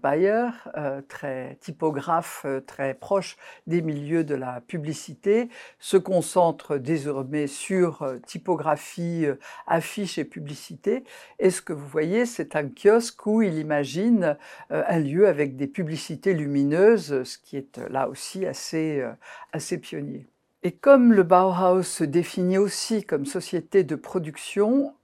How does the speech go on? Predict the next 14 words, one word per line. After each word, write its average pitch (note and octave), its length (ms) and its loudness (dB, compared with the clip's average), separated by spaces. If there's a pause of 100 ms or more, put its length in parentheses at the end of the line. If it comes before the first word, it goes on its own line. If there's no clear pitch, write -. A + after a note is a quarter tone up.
euh, D3 320 -6 (160)
un, C3+ 440 -6 (840)
une, D3 500 -2 (220)
un, C3+ 180 -6
un D#3 180 2
organe G#3 380 6
est E3+ 80 0
créé E3+ 300 0
pour A#3+ 420 -4
la D#3+ 160 -4
commercialisation D#3 1160 -6 (400)
des, C#3+ 580 0
des F3+ 160 0
brevets. C3 460 -8